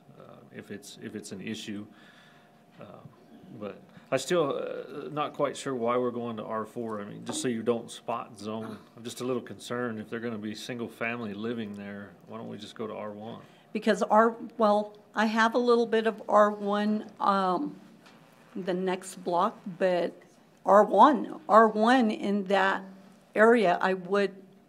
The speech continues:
Speaker 2: I would create spot zoning. And you can see too the, um, I'm not sure what street that is, I'm sorry, but, but there is an R four that's already been approved, has been there for years.
Speaker 1: Is that the
Speaker 2: In
Speaker 1: yellow one
Speaker 2: between
Speaker 1: that's
Speaker 2: all
Speaker 1: all
Speaker 2: that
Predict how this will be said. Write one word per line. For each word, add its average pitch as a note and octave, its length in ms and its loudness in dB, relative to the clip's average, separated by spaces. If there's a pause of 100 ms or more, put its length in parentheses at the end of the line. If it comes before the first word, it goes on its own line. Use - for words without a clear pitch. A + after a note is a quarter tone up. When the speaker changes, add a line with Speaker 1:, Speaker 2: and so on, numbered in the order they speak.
(180)
Speaker 2:
I F#3+ 120 -2
would G3+ 280 -2
create F3+ 400 -4
spot - 380 -2
zoning. E3 360 -4 (800)
And A3 160 6
you A3+ 80 6
can A3 200 -4
see A3+ 280 -2
too A3 320 -4
the, F#3 320 -4 (500)
um, F#3+ 460 2 (1500)
I'm G3+ 160 -4
not F#3 200 -6
sure - 180 -4
what G3 240 -6
street - 320 -6
that F3+ 180 -4
is, F#3 200 -10
I'm F3+ 120 -4
sorry, F3 360 -4
but, F3+ 360 -4 (380)
but G3 160 -2
there F#3 240 2
is G3 300 -2
an F#3 160 -2
R F#3 220 0
four F#3 280 -4
that's F3 240 -2
already F3 480 -2 (280)
been F3+ 140 0
approved, F#3 380 -2
has E3+ 220 -6
been F3+ 240 -4
there F3 160 -2
for F3 240 -8
years. F3 440 -6
Speaker 1:
Is A#2+ 60 -10
that B2 140 -6
the A2+ 120 -10
Speaker 2:
In G#2 100 -6
Speaker 1:
yellow F#3+ 120 0
one F#3+ 100 0
Speaker 2:
between F#3+ 260 -4
Speaker 1:
that's F#3 100 0
Speaker 2:
all F3+ 80 2
Speaker 1:
all - 80 0
Speaker 2:
that E3+ 240 -2